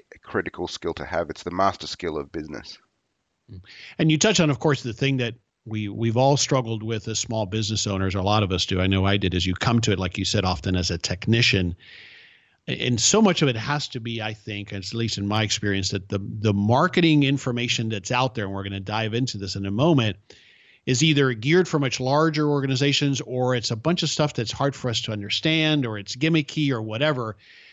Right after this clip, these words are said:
Speaker 2: You talked about this in a, in a episode of another podcast that you did when I was doing the research about keeping it simple, right? Um, that's gotta be one of the big challenges you must find also with small business owners, that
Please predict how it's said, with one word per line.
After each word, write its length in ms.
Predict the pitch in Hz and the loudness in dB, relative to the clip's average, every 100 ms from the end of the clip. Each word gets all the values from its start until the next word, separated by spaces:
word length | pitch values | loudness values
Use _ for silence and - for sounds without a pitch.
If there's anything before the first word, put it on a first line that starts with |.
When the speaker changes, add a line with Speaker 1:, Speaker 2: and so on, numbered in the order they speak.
| - | -4
Speaker 2:
You 140 | 156 | 0
talked 260 | 165 170 156 | 2 2 0
about 220 | 139 120 | -2 -4
this 180 | 123 113 | -6 -8
in 100 | 120 | -6
a, 160 | 113 - | -8 -10
in 140 | 117 113 | -10 -8
a 220 | 107 98 | -8 -10
episode 640 | - 113 113 120 117 110 90 - - - | -10 -6 -2 0 0 -2 -8 -20 -20 -10
of 100 | 107 | -2
another 200 | 117 120 | 0 0
podcast 540 | 117 120 110 117 104 | 0 0 0 -2 0
that 120 | 104 98 | -2 -6
you 100 | 101 | -4
did 260 | 113 110 | -2 0
when 160 | 104 98 | -2 -4
I 60 | |
was 120 | 98 98 | -4 0
doing 200 | 117 107 | 0 2
the 60 | |
research 420 | 101 117 113 98 | 2 2 2 0
about 360 | 101 104 104 - _ - _ | 0 2 2 -2 _ -20 _
keeping 460 | - 165 147 139 127 | 0 2 4 4 4
it 180 | 113 - | 2 0
simple, 800 | - - 147 135 110 101 95 _ _ | 0 2 4 2 0 -8 -10 _ _
right? 320 | 120 110 107 _ - - - _ - | -10 -8 -8 _ -20 -20 -20 _ -4
Um, 520 | 120 113 107 101 110 - _ _ _ - | 0 2 0 -4 -8 -14 _ _ _ 0
that's 220 | 170 208 | 2 2
gotta 180 | 262 226 | 2 4
be 100 | 208 | 4
one 160 | 180 | 4
of 60 | 135 | 2
the 60 | |
big 180 | 110 160 | 0 -4
challenges 580 | - 151 156 135 104 101 | -2 0 2 0 -2 0
you 120 | 127 | 2
must 220 | 135 110 | 2 0
find 280 | - 120 113 | -2 0 0
also 340 | 117 113 - 110 | 0 -2 -2 -2
with 160 | 110 | -2
small 300 | - 123 113 | -4 -2 -2
business 420 | 101 117 120 110 | 0 -2 0 0
owners, 380 | 110 104 101 107 | 0 0 -2 -2
that 300 | 110 104 - | 0 -2 -4